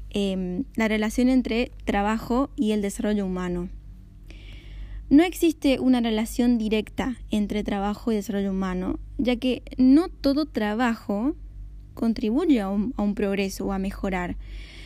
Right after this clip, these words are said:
Por ejemplo, ¿qué sucede con la explotación laboral? ¿Qué sucede con los trabajos que no cuentan con la seguridad necesaria? ¿Qué pasa con los trabajos que carecen de derechos laborales? Y así, entre muchísimos otros factores.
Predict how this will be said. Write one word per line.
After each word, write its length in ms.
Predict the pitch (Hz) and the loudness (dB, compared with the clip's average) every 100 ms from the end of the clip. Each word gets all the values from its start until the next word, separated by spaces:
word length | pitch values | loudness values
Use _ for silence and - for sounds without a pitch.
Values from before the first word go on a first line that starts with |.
| - - | -16 0
Por 160 | 277 | 4
ejemplo, 480 | 269 - 196 - - - - - - - - | 4 2 -2 -2 -4 -6 -10 -14 -14 -16 -2
¿qué 120 | 311 | 0
sucede 420 | 294 311 277 269 | 2 2 4 4
con 160 | 269 214 | 2 0
la 60 | 196 | -2
explotación 600 | - 202 - 196 220 214 | -2 -4 -2 -2 0 0
laboral? 580 | 202 202 247 208 214 - - - - | 0 0 0 0 -2 -8 -16 -16 -2
¿Qué 120 | 254 | 2
sucede 400 | 269 254 240 240 | 2 0 2 2
con 140 | 240 208 | 0 -4
los 120 | 214 | -4
trabajos 400 | 208 208 208 233 | -2 -2 -2 -4
que 160 | - 196 | -4 -2
no 160 | 208 | -2
cuentan 400 | 208 214 208 220 | 0 0 0 0
con 140 | 208 190 | 0 -2
la 100 | 190 | -4
seguridad 600 | - 185 190 190 196 202 | -4 -4 -2 0 0 0
necesaria? 840 | 185 202 233 - 233 214 185 226 - - - - - - - - - | -2 -6 -6 0 0 0 -2 -6 -8 -10 -10 -12 -14 -14 -16 -18 -2
¿Qué 120 | 285 | 0
pasa 280 | 269 269 277 | 2 2 2
con 100 | 247 | 2
los 100 | 233 | 0
trabajos 400 | 233 214 262 240 | 0 0 0 -2
que 260 | - 220 220 | 0 0 0
carecen 460 | 202 208 220 233 | 0 -2 0 0
de 80 | 208 | 0
derechos 420 | 196 208 214 226 | 0 -2 -2 -2
laborales? 840 | 220 190 190 220 233 190 247 - - - - - - | -2 -2 0 2 2 2 -2 -6 -10 -10 -10 -12 -4
Y 100 | 214 | 0
así, 420 | 202 - 233 254 214 | 0 0 2 2 2
entre 240 | 202 190 | 0 0
muchísimos 460 | 190 214 214 214 202 | -2 0 0 0 0
otros 220 | 208 233 | -4 -4
factores. 680 | 190 190 - 226 - - | -4 -2 0 0 -2 -8